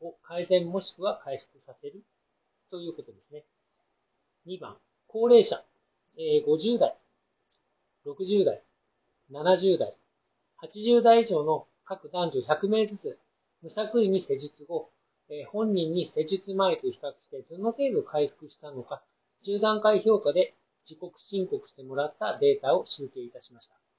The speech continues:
えー、次に、症例と結果報告についてなんですけれども、用いた十段階評価表は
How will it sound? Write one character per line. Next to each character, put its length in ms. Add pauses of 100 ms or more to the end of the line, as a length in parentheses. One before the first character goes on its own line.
(1300)
え 240
ー、 20
次 180
に、 220
症 420
例 220
と 240 (380)
結 160
果 100
報 200
告 240
に 100
つ 60
い 100
て 160
な 100
ん 120
で 60
す 100
け 80
れ 40
ど 100
も、 180 (480)
用 100
い 260
た 140
十 240
段 240
階 200
評 180
価 140
表 120
は 320